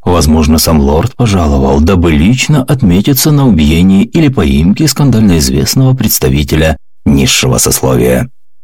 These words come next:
Или опасается, что вороватые подручные растащат бесценные трофеи, которые наверняка выпадут из столь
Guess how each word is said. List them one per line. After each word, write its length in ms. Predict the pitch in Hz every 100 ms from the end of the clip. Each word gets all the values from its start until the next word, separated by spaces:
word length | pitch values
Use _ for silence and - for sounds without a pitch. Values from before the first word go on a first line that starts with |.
| - - - - -
Или 160 | 151 165
опасается, 500 | 175 180 170 165 170
что 160 | - 147
вороватые 440 | 147 135 135 139
подручные 540 | 139 110 104 104 107
растащат 520 | 104 98 - 95 98 85
бесценные 480 | 87 - 85 80
трофеи, 640 | 78 90 78 - 104 71 65
которые 380 | 65 69 73
наверняка 760 | 78 95 85 80 73 71 123 127
выпадут 460 | 73 67 - 139 131
из 120 | 135
столь 340 | - 147 135